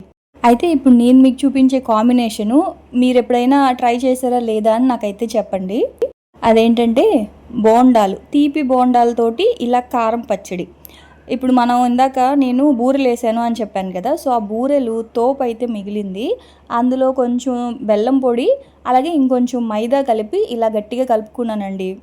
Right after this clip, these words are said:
బోండాల్లాగా వేసుకుందామని. ఇది స్వీట్ బోండా అనమాట. ఆ, ఒక కప్పు మినప్పప్పు, ఒక కప్పు బియ్యపిండి, ఒక కప్పు మైదా,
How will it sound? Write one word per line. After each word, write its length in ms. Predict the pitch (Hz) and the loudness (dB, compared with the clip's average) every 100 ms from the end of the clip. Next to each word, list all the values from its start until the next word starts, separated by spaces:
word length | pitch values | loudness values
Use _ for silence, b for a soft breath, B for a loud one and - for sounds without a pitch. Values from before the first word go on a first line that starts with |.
| - | -10
బోండాల్లాగా 640 | 202 214 220 208 208 202 | -4 -2 -2 -4 -2 -4
వేసుకుందామని. 720 | 208 202 202 - 196 185 175 180 | -4 -6 -12 -12 -10 -10 -12 -8
ఇది 140 | 269 | -10
స్వీట్ 440 | 311 254 247 269 254 | -8 -8 -8 -4 -2
బోండా 320 | 214 202 190 | -2 -2 -6
అనమాట. 360 | 175 180 175 170 _ b b b b - 226 | -8 -8 -10 -12 _ b b b b -8 -4
ఆ, 280 | 226 214 214 | 0 0 0
ఒక 140 | 233 247 240 | -2 -2 -2
కప్పు 220 | 233 277 | -2 -4
మినప్పప్పు, 560 | 262 247 240 254 254 | -2 -2 -2 -6 -4
ఒక 340 | 330 302 277 226 | -4 -4 -4 -4
కప్పు 200 | 220 262 | -4 -6
బియ్యపిండి, 600 | 233 233 233 247 247 349 | -6 -6 -6 -4 -4 -4
ఒక 220 | 311 233 | -6 -4
కప్పు 260 | 226 214 240 | -4 -4 -6
మైదా, 420 | 220 196 202 | -6 -8 -4